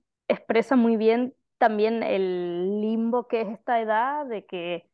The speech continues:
o sea, sí, somos adultas, pero, eh, algunas están casadas,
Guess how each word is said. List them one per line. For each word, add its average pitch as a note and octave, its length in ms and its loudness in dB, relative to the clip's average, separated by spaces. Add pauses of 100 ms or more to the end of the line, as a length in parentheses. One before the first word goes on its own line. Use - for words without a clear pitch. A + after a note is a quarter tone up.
(140)
o G#3 60 -2
sea, - 120 0
sí, - 260 -2
somos G3 240 -2
adultas, G#3+ 560 2
pero, F#3 560 4
eh, E3+ 420 -4
algunas F3+ 460 -6 (320)
están G3+ 240 0
casadas, C4+ 880 4